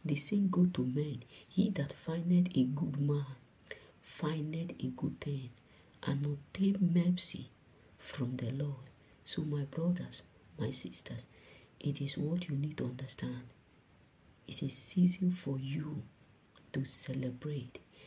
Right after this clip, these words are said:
It's a season for you to do what? To settle down. That partner that you have been praying for, that person like Abraham,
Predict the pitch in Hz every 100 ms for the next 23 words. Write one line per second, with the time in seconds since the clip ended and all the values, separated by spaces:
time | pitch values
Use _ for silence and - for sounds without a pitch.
0 | - - - - - - 175 - 180 -
1 | 147 135 147 151 139 - - - - -
2 | - - - - - - - _ - -
3 | - - - 127 127 165 151 117 - -
4 | 135 - - 143 - - 143 143 139 -
5 | - _ - - - - - 143 170 180
6 | 180 - 175 180 151 139 117 - - -
7 | - 123 127 139 123 117 135 - - 160
8 | 165 160 - 101 - - - - - -
9 | 170 180 - 175 165 - 175 151 143 -
10 | - - 156 - - 143 143 139 143